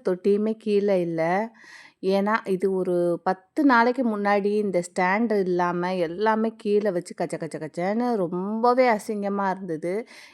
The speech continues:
ஏன் இந்த ஒரு, ஒரு வாரம், ஆ, ஃபஸ்ட்டு வீடியோக்கு ஒரு ரெண்டு, மூணு நாளைக்கு முன்னாடி கூட என் மாடி தோட்டம் மாடி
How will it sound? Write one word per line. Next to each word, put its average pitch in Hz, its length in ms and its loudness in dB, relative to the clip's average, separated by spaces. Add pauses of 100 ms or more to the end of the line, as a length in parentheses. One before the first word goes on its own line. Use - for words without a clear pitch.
(120)
ஏன் 196 360 -2 (120)
இந்த 175 320 -2
ஒரு, 160 380 -2 (340)
ஒரு 160 260 -2
வாரம், 202 640 2
ஆ, 180 80 -6 (600)
ஃபஸ்ட்டு 170 500 -6
வீடியோக்கு 233 580 2 (140)
ஒரு 185 280 2
ரெண்டு, 190 280 -2
மூணு 220 260 -2
நாளைக்கு 220 460 0
முன்னாடி 208 360 0
கூட 208 240 0
என் 214 160 2
மாடி 170 380 -2
தோட்டம் 208 400 0
மாடி 185 320 -2